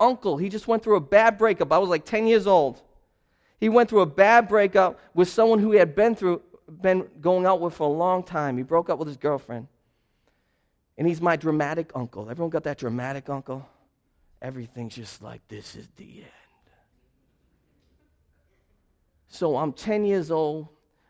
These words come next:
I remember walking with him, and I'm counseling him like, "It's gonna be all right. This will pass. It wasn't meant to be." And I'm counseling, but I'm not thinking about it. And he says to me,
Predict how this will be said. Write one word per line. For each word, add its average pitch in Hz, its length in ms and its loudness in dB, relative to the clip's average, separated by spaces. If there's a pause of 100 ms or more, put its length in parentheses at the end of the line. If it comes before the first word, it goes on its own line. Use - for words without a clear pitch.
(120)
I 147 80 -6
remember 160 380 -2
walking 170 640 -4
with 170 200 -4
him, 135 280 -10 (920)
and 180 140 -4
I'm 180 100 -4
counseling 175 520 -4
him 151 140 -4
like, 139 200 -6 (160)
"It's - 160 -18
gonna 156 200 -8
be 165 160 -10
all 156 160 -12
right. 196 300 -18 (400)
This - 260 -10
will 180 140 -10
pass. - 540 -18 (280)
It 110 60 -16
wasn't 165 440 -10
meant 175 180 -10
to 135 100 -10
be." 151 400 -14 (340)
And 196 120 -4
I'm 202 100 -4
counseling, 262 540 -4
but 180 260 -2
I'm 233 140 2
not 294 180 0
thinking 226 420 -4
about 117 360 -12
it. 107 100 -20 (880)
And 185 100 -6
he 190 40 -4
says 240 320 -8
to 160 100 -10
me, 127 320 -8